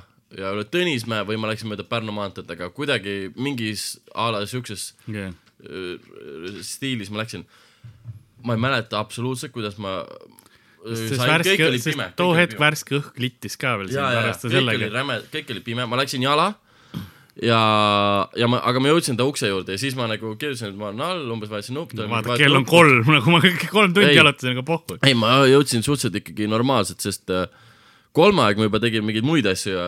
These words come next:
Speaker 1: tema
Speaker 2: <laughs>
Speaker 1: mingi korteris.
Speaker 2: <laughs> See me jõuame sinna, ma
Speaker 1: Sinna
Speaker 2: saan.
Speaker 1: jõuame.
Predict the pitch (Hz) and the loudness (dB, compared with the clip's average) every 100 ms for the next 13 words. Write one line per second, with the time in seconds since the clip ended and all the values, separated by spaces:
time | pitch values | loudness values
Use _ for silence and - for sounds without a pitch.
0 | 90 101 98 95 95 90 123 123 90 87 | -4 -4 -4 -4 -6 -6 -6 -6 -8 -10
1 | - _ _ 120 - 208 202 233 214 233 | -12 _ _ -6 0 6 8 10 12 12
2 | 220 240 214 175 208 208 180 160 131 156 | 12 12 12 10 10 12 12 10 8 6
3 | 147 143 139 135 131 123 131 117 98 | 4 2 2 4 6 6 6 4 0